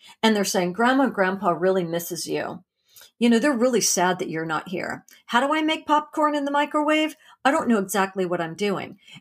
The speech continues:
And they are continuing to bash your boundaries while you're out. So either A, you don't have a good time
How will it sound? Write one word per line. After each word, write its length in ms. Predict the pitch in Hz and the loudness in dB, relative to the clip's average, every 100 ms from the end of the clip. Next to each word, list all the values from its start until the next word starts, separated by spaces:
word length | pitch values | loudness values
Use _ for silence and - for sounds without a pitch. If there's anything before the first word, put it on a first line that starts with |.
| - | 0
And 180 | 233 233 | 2 6
they 120 | 226 | 4
are 100 | 220 | 2
continuing 960 | 214 214 208 - 311 359 349 320 277 - _ - | -2 -6 -4 -2 0 2 2 0 -2 -6 _ -8
to 160 | 214 - | -6 0
bash 320 | 208 226 240 | 0 2 0
your 80 | 277 | -4
boundaries 580 | 190 196 185 185 196 190 | 0 0 2 0 -2 0
while 160 | 185 180 | 0 0
you're 240 | 165 175 160 | -2 -4 -2
out. 240 | 151 - | -2 -2
So 200 | - 180 | -6 -6
either 340 | 208 175 160 - | -4 -4 -4 -2
A, 180 | 208 233 | 2 4
you 240 | 320 269 190 | 4 2 4
don't 320 | 208 254 - | 2 2 0
have 180 | 190 156 | -2 0
a 60 | |
good 260 | 143 156 147 | -2 -4 -2
time 420 | 175 147 151 175 | -6 -4 -4 -8